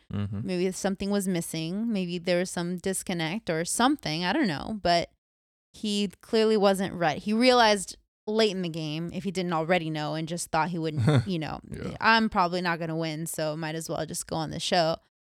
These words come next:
Speaker 2: which I'm sure a lot of people think that way.
Speaker 1: Yeah.
Speaker 2: Um, so, you know, he, he late in the game self-eliminated, but in the case of Greg and Mi-, in the case of Michael A, that's what we're talking about here.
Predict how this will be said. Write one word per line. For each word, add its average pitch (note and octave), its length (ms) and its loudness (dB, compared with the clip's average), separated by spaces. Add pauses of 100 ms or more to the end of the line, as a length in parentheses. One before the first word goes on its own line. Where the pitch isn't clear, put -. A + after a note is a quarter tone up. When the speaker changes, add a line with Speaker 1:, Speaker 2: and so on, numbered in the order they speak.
(120)
Speaker 2:
which F3+ 200 -4
I'm F#3 120 2
sure F3+ 160 0
a E3 40 2
lot D#3+ 240 2
of D3+ 160 -6 (240)
people E3 300 -6
think F3 280 -4
that D3+ 200 -2
way. D#3+ 300 -4 (240)
Speaker 1:
Yeah. G2 180 -6 (380)
Speaker 2:
Um, E3+ 640 -4 (180)
so, G3+ 460 4
you C#4 180 -2
know, C4 200 2 (240)
he, C4 300 -6
he B3+ 280 -6
late A#3+ 200 -2
in A#3+ 100 -8
the A#3+ 60 -6
game A#3+ 520 -2 (160)
self-eliminated, G3+ 960 0
but F3 280 2 (920)
in G#3 160 -2
the F#3+ 80 0
case F#3+ 380 -4
of E3 680 0 (160)
Greg F#3+ 260 2
and F3+ 140 -2
Mi-, F3+ 160 -2
in A3 80 6
the G#3+ 80 2
case C#4+ 200 0
of C#4 120 0
Michael G3 440 2
A, E3 400 2
that's F3 220 -4
what F3 60 -6
we're E3+ 80 -6
talking F#3+ 300 -4
about D3+ 120 -6
here. F3+ 300 -8